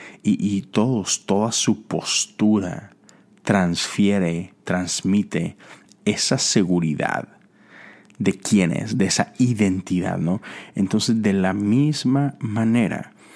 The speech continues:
nosotros tenemos que aprender a comunicar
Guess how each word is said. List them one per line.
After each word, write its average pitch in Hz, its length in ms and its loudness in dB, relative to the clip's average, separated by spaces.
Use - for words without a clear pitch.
nosotros - 1000 0
tenemos 98 460 -2
que - 180 -4
aprender 90 720 -2
a 90 60 -4
comunicar 90 1000 -2